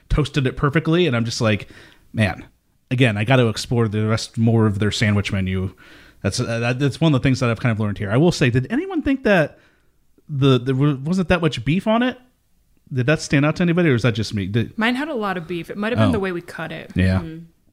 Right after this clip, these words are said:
Speaker 1: It, it, it's, it's kind of a, it's kind of a mess. It's a little bit of a mess to cut. I don't
Speaker 2: Hard
Speaker 1: know.
Speaker 2: to share. <laughs>
Speaker 1: Yeah, I don't know if it's a mess to cut or we just are terrible at cutting the food. It could, it could, it could go either way here.
Speaker 2: Could definitely be both.
Speaker 1: <laughs> A little bit of, uh, column A, a little bit of column B.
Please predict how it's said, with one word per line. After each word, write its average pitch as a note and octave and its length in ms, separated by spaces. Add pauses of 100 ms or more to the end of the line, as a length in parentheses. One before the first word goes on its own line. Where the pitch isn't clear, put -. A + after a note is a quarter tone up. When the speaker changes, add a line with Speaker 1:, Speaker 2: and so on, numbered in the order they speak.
(140)
Speaker 1:
It, C#3+ 100
it, D3+ 140
it's, D#3 300
it's E3 240
kind E3 160
of C3+ 80
a, A2+ 220
it's A2+ 120
kind D#3 140
of A2+ 80
a G#2 60
mess. G#2+ 240
It's - 180
a E3+ 40
little D#3 120
bit A2 140
of F#2+ 100
a F#2+ 60
mess G2 180
to - 100
cut. G2 280 (240)
I C3+ 80
don't E3+ 60
Speaker 2:
Hard F3 100
Speaker 1:
know. F3 80
Speaker 2:
to - 40
share. F3+ 280 (140)
<laughs> - 120
Speaker 1:
Yeah, C3 180
I C#3+ 40
don't F#3+ 120
know F#3+ 60
if F#3 100
it's D#3 120
a B2+ 40
mess C#3 220
to - 100
cut D#3+ 200
or B2 180
we A#2+ 160
just A#2+ 320
are A#2 60
terrible A2+ 400
at G#2+ 80
cutting A#2 240
the G2+ 60
food. G2+ 220
It A2 80
could, E3+ 120
it E3+ 100
could, E3 160
it F3 160
could D#3 100
go C3 120
either G2+ 180
way F#2+ 140
here. G2+ 100
Speaker 2:
Could A3 140
definitely F3+ 380
be E3+ 100
both. - 320
Speaker 1:
<laughs> - 60
A D#3+ 420
little B2 260
bit A#2+ 140
of, G#2+ 260
uh, G#2 160
column A2 300
A, G#2+ 140
a - 40 (380)
little G#2+ 160
bit G2+ 140
of G2 40
column F#2+ 220
B. F2 160